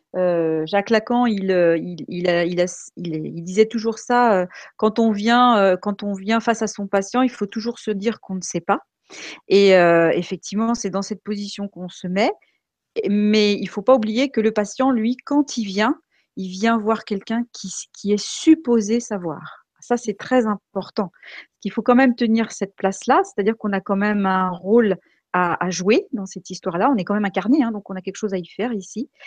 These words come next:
Et que, effectivement, le patient, il va pas venir voir quelqu'un qui n'est pas supposé savoir. Après, tout le travail, effectivement, est, ce, est de se départir de cette, euh,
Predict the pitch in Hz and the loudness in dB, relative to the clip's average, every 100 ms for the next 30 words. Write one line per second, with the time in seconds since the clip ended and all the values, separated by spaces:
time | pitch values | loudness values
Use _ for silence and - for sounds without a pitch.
0 | - - - 214 220 240 240 - 220 240 | -20 -20 2 2 4 6 8 8 4 0
1 | 220 - 233 285 285 240 226 220 - 262 | -4 0 4 4 4 2 2 -2 0 2
2 | 302 202 208 208 254 247 247 226 208 226 | 2 0 -2 0 0 2 2 2 0 -2
3 | - 208 196 240 269 - 208 208 233 240 | 0 -4 -2 0 0 0 -2 0 -2 -2
4 | - 208 202 196 208 190 170 151 151 185 | -4 -6 -4 -2 -4 -6 -6 -6 -8 -4
5 | - 277 277 302 269 - 220 240 254 220 | 2 0 2 -2 -2 -2 0 2 2 0
6 | 196 - 214 247 208 - 196 - - - | -8 -6 -2 0 -2 -4 -8 -8 -20 -18
7 | - 196 - - 202 175 240 233 214 - | -4 -4 -2 -4 -4 0 0 2 -2 0
8 | 240 202 196 202 196 - 180 170 | -2 -2 -4 -6 -10 -8 -4 -4